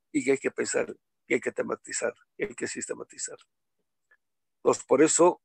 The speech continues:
nosotros decíamos que la burguesía como tal toma en primera instancia,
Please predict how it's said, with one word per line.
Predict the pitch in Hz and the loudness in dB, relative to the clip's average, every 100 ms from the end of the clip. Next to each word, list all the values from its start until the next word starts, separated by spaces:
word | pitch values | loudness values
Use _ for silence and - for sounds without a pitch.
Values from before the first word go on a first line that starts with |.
| - | -4
nosotros | 120 113 135 - - - | -2 0 0 0 -2 -6
decíamos | 120 117 - 123 120 120 135 - - _ _ _ _ _ _ _ - | -4 -2 -2 0 2 2 -2 -10 -16 _ _ _ _ _ _ _ 2
que | 151 165 - - | 6 6 4 2
la | 127 | 2
burguesía | 127 127 131 214 196 | 4 2 2 4 4
como | - 135 131 | 2 0 0
tal | - 139 202 226 _ _ _ _ _ _ _ _ _ - | 2 4 2 -2 _ _ _ _ _ _ _ _ _ 6
toma | 170 143 82 - _ _ _ _ _ | 6 6 0 -6 _ _ _ _ _
en | 131 117 | -2 0
primera | 123 151 175 | 4 4 4
instancia, | - 151 156 - - | 4 4 4 2 -6